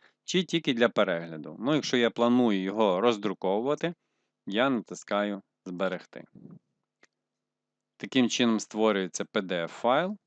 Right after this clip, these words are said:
з яким я вже можу йти в якісь центри друку і там його роздруковувати. Особливість формату П Д Ф полягає в тому, що в ньому вигляд документу завжди зберігається незмінним,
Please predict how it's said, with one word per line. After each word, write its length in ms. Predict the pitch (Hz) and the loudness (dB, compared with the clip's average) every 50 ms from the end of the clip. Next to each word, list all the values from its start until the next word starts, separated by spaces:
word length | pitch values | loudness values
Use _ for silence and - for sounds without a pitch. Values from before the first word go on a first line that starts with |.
| _ _ _ _ - _ _ _ _ _ _ _ _ - | _ _ _ _ -20 _ _ _ _ _ _ _ _ -10
з 100 | 101 98 | -8 -8
яким 260 | 101 - 123 117 113 | -2 0 2 4 4
я 80 | 110 107 | 4 2
вже 160 | 95 101 107 | 0 0 0
можу 280 | 110 110 101 90 95 | 2 2 0 0 -2
йти 300 | 98 87 - - 107 95 | -4 -6 -4 -4 -4 -4
в 40 | 87 | -4
якісь 460 | 90 85 - - 101 87 - - - - - _ _ _ _ _ _ _ _ - - _ _ _ _ _ _ _ | -6 -8 -8 -8 -6 -6 -6 -8 -12 -14 -20 _ _ _ _ _ _ _ _ -20 -20 _ _ _ _ _ _ _
центри 640 | - - - 131 127 117 110 92 - - 90 92 85 | -8 0 2 4 4 4 4 0 -2 -4 -6 -6 -4
друку 560 | 85 107 123 123 123 - - - 180 202 208 - _ _ _ _ _ _ _ _ _ _ | -2 0 0 -2 -2 -4 -6 -4 -4 -4 -6 -10 _ _ _ _ _ _ _ _ _ _
і 140 | 107 104 117 | -4 -4 -4
там 300 | - - 123 135 165 160 | 0 2 4 4 4 2
його 260 | 123 101 98 107 113 | 0 0 0 0 2
роздруковувати. 800 | 117 117 95 98 101 92 - - 82 76 76 71 73 - - - - _ _ _ _ _ _ _ _ _ _ _ _ _ _ _ _ _ _ _ | 2 0 0 -4 -6 -6 -6 -6 -6 -6 -8 -8 -12 -16 -18 -20 -20 _ _ _ _ _ _ _ _ _ _ _ _ _ _ _ _ _ _ _
Особливість 840 | 107 - - 123 113 127 156 156 147 131 113 - - - - - _ _ _ _ _ _ _ _ _ _ _ _ | -8 -4 -4 -4 2 4 6 6 6 4 0 -4 -8 -14 -20 -20 _ _ _ _ _ _ _ _ _ _ _ _
формату 600 | _ - - 113 107 113 110 104 101 90 - 101 | _ 0 0 2 2 4 2 2 2 0 -4 -6
П 160 | 87 - 104 98 | -4 -4 -4 -2
Д 220 | 92 110 131 160 | 0 2 2 2
Ф 100 | 151 - - | 0 -2 -4
полягає 460 | - 107 101 101 101 104 104 98 95 | -6 -4 -4 -2 -2 0 0 0 -2
в 100 | 90 - | -2 -6
тому, 340 | - - 120 135 110 110 - - - - _ _ | -4 -2 0 0 0 0 -2 -4 -6 -12 _ _
що 260 | - - - 113 95 | -14 -10 -6 -4 -2
в 40 | 104 | 0
ньому 380 | 110 117 117 113 107 101 92 | 2 2 2 2 2 0 0
вигляд 340 | 90 104 104 101 104 95 87 | -2 -2 -4 -2 -4 -6 -6
документу 600 | 90 90 - - 90 92 104 123 143 147 - 110 | -6 -8 -8 -6 -4 -2 -2 -2 -2 -2 -4 -6
завжди 340 | 92 98 98 92 92 107 101 | -6 -6 -6 -6 -4 -4 -4
зберігається 760 | 92 85 95 92 92 90 92 104 107 107 104 95 - - - 92 | -4 -4 -6 -6 -6 -6 -2 0 2 2 2 0 -2 -6 -6 -6
незмінним, 680 | 92 90 87 85 90 98 110 127 143 143 127 107 90 | -4 -4 -6 -4 -4 -2 0 0 0 0 -2 -2 -4